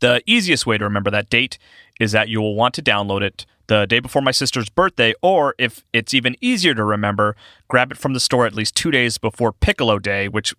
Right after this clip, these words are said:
we all know is May thirteenth. The description also has two important qualifiers. Content in the demo may differ from the final retail version,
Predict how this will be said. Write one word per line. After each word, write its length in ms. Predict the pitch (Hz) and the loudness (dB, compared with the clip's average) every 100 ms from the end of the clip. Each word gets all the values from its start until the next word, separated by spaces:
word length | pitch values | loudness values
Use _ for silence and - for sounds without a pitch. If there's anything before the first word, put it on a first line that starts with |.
| - | -6
we 160 | 110 104 | -6 0
all 240 | 135 165 | 2 2
know 400 | 123 98 92 95 - | -2 -4 -4 -4 -4
is 360 | 101 95 92 - | -4 -4 -6 -2
May 200 | 107 98 | -2 -2
thirteenth. 580 | - 98 - 101 - - _ _ _ _ _ - | -6 -6 -6 -8 -10 -20 _ _ _ _ _ -4
The 80 | 117 | 0
description 400 | 123 165 - 131 | 0 0 0 0
also 360 | 127 131 131 | 0 0 0
has 200 | 117 110 | -2 -2
two 200 | - 131 | -2 -2
important 360 | 113 - 120 113 | -2 -2 -4 0
qualifiers. 640 | 143 147 - 147 156 147 - - - | 0 2 2 0 0 -4 -10 -20 -10
Content 480 | - 180 180 185 170 | -2 -2 -2 -4 -4
in 100 | - | -2
the 60 | 113 | -2
demo 380 | 117 156 165 175 | 2 2 0 -2
may 180 | 113 113 | -2 -2
differ 380 | 117 123 139 | 0 0 0
from 200 | 135 123 | -2 -2
the 60 | 113 | -2
final 300 | - 120 143 | 0 0 0
retail 320 | 135 117 107 | -2 0 0
version, 480 | 98 104 - 110 | 0 -4 -2 -2